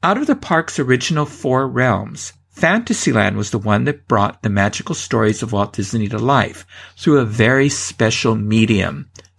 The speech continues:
dark rides. When Disneyland opened on July seventeenth, nineteen fifty-five, Fantasyland was home to three dark ride attractions,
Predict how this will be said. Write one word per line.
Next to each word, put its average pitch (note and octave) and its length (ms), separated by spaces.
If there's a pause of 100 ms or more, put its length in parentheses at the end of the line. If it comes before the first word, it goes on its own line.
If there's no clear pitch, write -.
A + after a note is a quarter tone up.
(140)
dark A2+ 300
rides. A2 520 (720)
When C#3+ 200
Disneyland A#3+ 640
opened C3 320
on A#2 140
July G#2+ 280
seventeenth, C3+ 680
nineteen A2+ 320
fifty-five, A#2+ 760 (360)
Fantasyland F3 920
was C#3 180
home B2 300
to D#3 140
three A#3 320
dark G2 340
ride G2+ 200
attractions, - 720